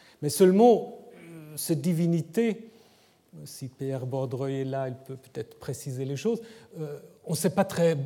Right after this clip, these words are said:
beaucoup de choses là-dessus, et puis il n'y a jamais de lien ni avec un contexte chtonien, ni avec des sacrifices humains. Donc c'est assez, assez spéculatif. De même, on a eu d'autres candidats, Milcom, Baal, Hadad Milki.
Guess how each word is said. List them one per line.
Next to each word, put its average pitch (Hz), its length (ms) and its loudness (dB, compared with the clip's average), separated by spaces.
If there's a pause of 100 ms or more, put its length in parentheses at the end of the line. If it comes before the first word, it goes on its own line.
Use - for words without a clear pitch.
(500)
beaucoup 147 340 -2
de - 60 -6
choses 185 280 4
là-dessus, 202 760 0
et 185 60 2
puis - 180 -4
il 156 40 0
n'y 156 60 2
a 147 60 4
jamais 170 480 2
de 147 120 0
lien 156 680 -2
ni 160 260 0
avec 147 280 0
un 143 80 -2
contexte 143 580 -6
chtonien, 160 760 0 (320)
ni 147 160 2
avec 147 240 0
des 143 100 -2
sacrifices - 800 -6
humains. 160 360 0 (300)
Donc 156 180 2
c'est 160 240 -2
assez, 160 480 2
assez 160 260 -2
spéculatif. 214 800 -2 (280)
De 165 80 2
même, 175 320 4
on 160 140 2
a 156 200 0 (500)
eu 175 100 0
d'autres 202 360 8
candidats, 165 760 4
Milcom, 185 1120 4
Baal, 156 1120 2
Hadad 160 340 2
Milki. 165 640 0